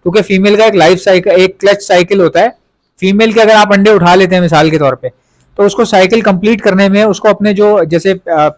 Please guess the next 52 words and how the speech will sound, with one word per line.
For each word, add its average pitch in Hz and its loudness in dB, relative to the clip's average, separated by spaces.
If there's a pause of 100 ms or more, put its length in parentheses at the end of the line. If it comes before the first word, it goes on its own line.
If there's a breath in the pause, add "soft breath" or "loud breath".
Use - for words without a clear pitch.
उनको, 175 -8
उसको 220 -4
अपना 220 0
period 208 0
complete 202 -2
करने 185 -2
में 220 -4 (580)
around 190 2
आठ 170 2
दिन 202 0
का 208 2
या 196 2
बारह 160 2
दिन 180 -2
का 190 0
या 185 2
पन्द्रह 170 -2
दिन 170 -2
का 180 0
time 156 -4
लग 139 -6
जाता 131 -4
है। 123 -12 (580)
तो 175 -2
वो 202 0
foreign 196 2
से 202 0
cross 190 0
करवाएगी 151 2
नहीं, 170 0
तकरीबन 170 0
पन्द्रह 170 2
दिन 170 -4
का 180 0
gap 147 0
लेगी 151 0
या 175 4
दस 156 2
दिन 160 -4
का 160 -2
gap 135 -2
लेगी, 123 -10
कम 180 -2
से 190 -4
कम 190 -4
पन्द्रह 170 -2
बीस 160 -4
दिन 165 -6
का 170 -4
गैप 143 -2
लेती 123 -12
है। 123 -8